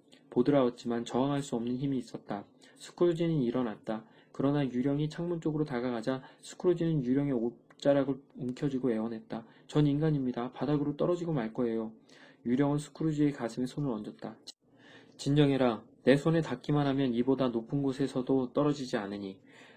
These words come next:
그 말이 끝나자마자 어느새 둘은 벽을 뚫고 나와서 길 양편으로 밭이 쭉 펼쳐진 탁 트인 시골길에 서 있었다.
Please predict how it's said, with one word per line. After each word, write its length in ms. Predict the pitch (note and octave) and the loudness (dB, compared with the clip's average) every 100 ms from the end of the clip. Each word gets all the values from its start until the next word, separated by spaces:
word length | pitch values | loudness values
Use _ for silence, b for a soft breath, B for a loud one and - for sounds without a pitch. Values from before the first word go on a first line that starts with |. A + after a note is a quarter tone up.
| B | B
그 100 | D3 | 2
말이 400 | D3+ C#3+ D#3+ D#3+ | 4 4 4 2
끝나자마자 720 | E3 F3 E3+ D#3 A#2+ C#3 C3+ | 0 0 0 0 0 0 0
어느새 380 | A2 B2 C3 C#3 | 0 -2 -2 -4
둘은 380 | C#3 B2+ C3+ D3+ | -4 -2 -2 -2
벽을 320 | D3+ A#2 C#3 | -2 -2 -2
뚫고 260 | C#3 D3+ D3 | -2 -4 -2
나와서 540 | A#2 A2+ A#2 C3+ D#3+ B B | -2 -2 -2 -2 -2 B B
길 260 | - D3 C#3 | -4 2 2
양편으로 760 | A2+ B2+ - D3 C#3 C#3 D#3 D#3+ B B | 2 -2 -2 0 2 2 0 -2 B B
밭이 400 | - A#2 - C3+ | -4 -4 -4 -8
쭉 220 | - E3+ - | -4 -6 -4
펼쳐진 500 | F3 E3 D#3+ D3+ D3 | -6 -2 -2 0 -2
탁 240 | - F3 - | -6 -14 -8
트인 200 | F3+ E3+ | -4 -4
시골길에 500 | F#3 F3 E3 D3 C#3 | -2 0 0 -2 -2
서 140 | C#3+ | -2
있었다. 500 | B2+ A#2 - G#2+ F#2+ | -4 -8 -8 -8 -8